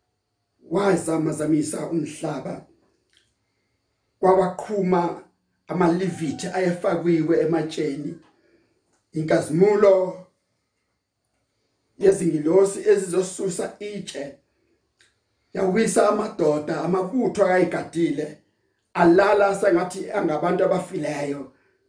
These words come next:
Yaphuma inkosi yamakhosi, waphuma uJesu ethuneni,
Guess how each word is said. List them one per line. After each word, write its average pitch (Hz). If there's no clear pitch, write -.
Yaphuma 175
inkosi 156
yamakhosi, 156
waphuma 185
uJesu 160
ethuneni, 156